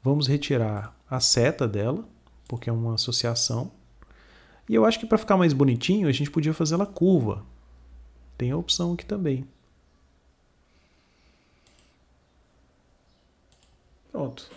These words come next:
né? Falta só a gente chamar isso aqui de T C C, né?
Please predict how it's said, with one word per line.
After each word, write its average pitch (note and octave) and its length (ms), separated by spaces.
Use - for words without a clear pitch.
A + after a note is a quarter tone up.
né? D#3+ 120
Falta E3+ 240
só - 160
a G3 60
gente G#3 160
chamar F3 280
isso D#3 140
aqui D#3 140
de D#3+ 100
T F3+ 140
C F3+ 160
C, B2 240
né? E3 200